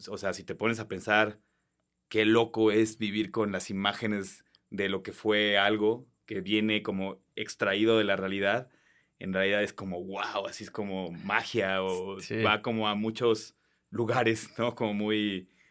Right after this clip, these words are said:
Speaker 1: muy extraños y, y muy interesantes.
Speaker 2: Sí, su-, o sea, sumamente extraños y, y digo, ahorita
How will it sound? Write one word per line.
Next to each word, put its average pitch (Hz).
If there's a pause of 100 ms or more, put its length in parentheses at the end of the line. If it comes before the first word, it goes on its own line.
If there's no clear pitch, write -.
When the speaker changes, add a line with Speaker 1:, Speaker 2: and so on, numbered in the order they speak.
(120)
Speaker 1:
muy 110
extraños 113
y, 92 (420)
y 95
muy 107
interesantes. 107 (280)
Speaker 2:
Sí, 123
su-, 104 (120)
o 107
sea, 104
sumamente 127
extraños 113
y, 92
y 104
digo, 113
ahorita 117